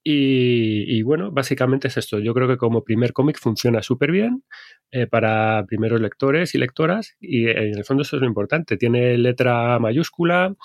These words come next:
ah, es una lectura sencillita, diálogos cortitos, es un, el atractivo visual impecable, es decir, marca de la casa de, de, de Luján Fernández, ilustradora muy, muy, muy, eh,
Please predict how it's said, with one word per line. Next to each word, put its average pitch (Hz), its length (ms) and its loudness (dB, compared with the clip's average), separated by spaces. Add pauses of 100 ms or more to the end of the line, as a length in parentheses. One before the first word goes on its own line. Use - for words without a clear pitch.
(420)
ah, 113 560 0 (240)
es - 140 -8
una 117 140 2
lectura 110 280 0
sencillita, 151 1000 -2 (520)
diálogos 113 480 0
cortitos, 143 840 0
es 107 240 -4
un, 110 180 -2
el 104 140 0
atractivo 110 500 -2
visual 107 680 -2
impecable, 120 560 -2
es 123 60 -4
decir, 107 260 -8
marca 113 260 -4
de 107 80 -2
la 98 140 -6
casa 127 380 -4
de, 107 280 -2
de, 101 340 -4
de 101 160 -6
Luján 101 300 -6
Fernández, 104 540 -2 (640)
ilustradora 98 760 -2 (320)
muy, 110 260 2
muy, 110 220 4
muy, 107 580 2
eh, 95 420 -6